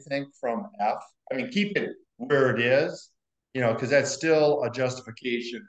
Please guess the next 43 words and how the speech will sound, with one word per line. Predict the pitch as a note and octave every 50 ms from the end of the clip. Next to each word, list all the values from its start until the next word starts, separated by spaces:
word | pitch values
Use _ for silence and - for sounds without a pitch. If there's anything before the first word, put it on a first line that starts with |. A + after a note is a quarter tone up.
| _
for | _ G2+ -
sole | - - A#2+ A#2 A2 G#2+ F#2+ -
s-, | - - - _ _ _ _ _ _ _ _ -
if | A#2+ A2+
you | C3+ F3 D#3
buy | - D#3 D3+ D#3 D#3
it | D3+ D3
off | C#3+ C3+ C3+ C3 B2+ - -
the | A#2
state | - - - C3 A#2+ B2 A#2+ -
contract, | B2 A#2 A2+ A2+ A2+ - A2+ - A#2+ - -
you | A2
don't | G#2+ A2+ A2 G#2+ G2+
need | A2+ A2+ G#2+ G#2+
to | G#2+
go | F#2 G#2+ G#2+ G#2 G#2 G2+ -
get | G#2+ G2 F#2+ - _ _ _ _ _ _ -
bids, | D3 D#3 - - -
but | B2 A#2+ B2
under | B2 A#2+ A2+ A2 - -
purchasing, | - D#3+ E3+ D#3+ D#3+ D#3+ C#3+ B2+ - - B2+ A#2 A#2 A2+ A2+ _ _ _ _ _ _ _ _ _ _
can | - C3 B2
we | A#2 G#2+
put | - - C#3 C3+
in | C#3 C#3 C3+
there | C3 C3 B2+ B2+ B2
that, | A#2 A#2 A2+ A2 A2 A2 A2 G#2+ - _ _ _ _ _ _ -
uh, | G2 G2 G2 G2 G2 G2
the | G2 G#2
starting, | G2 - - - B2 A#2+ B2 A#2+ A#2+ A#2 A2+ - - - - _ _ _ _ _ -
you | A2 A#2 A#2
must | A2+ A#2+ A#2+ A#2+ A#2 - - -
check | - C3 A#2 A2+ A2+ - - A#2
with | A2+ A2 G#2+ G#2 G#2 G#2 - - _ _ _ _ _ _ C#3 C#3 C3+ - _ _ - B2+
state | A#2+ A#2+ - - - B2 A#2+ A#2 - -
bid | B2 A#2 A#2 A#2 A#2 A2+
and | A2+ G#2+ G#2+ G#2+
that, | G#2 G#2 G#2+ A2 - -
those | - A#2+ A2+ A2+ A#2+
other | A#2 A#2+ B2 A2+
things, | A2 - A2+ G#2+ - -
I'm | G#2 -
not | G#2 G2+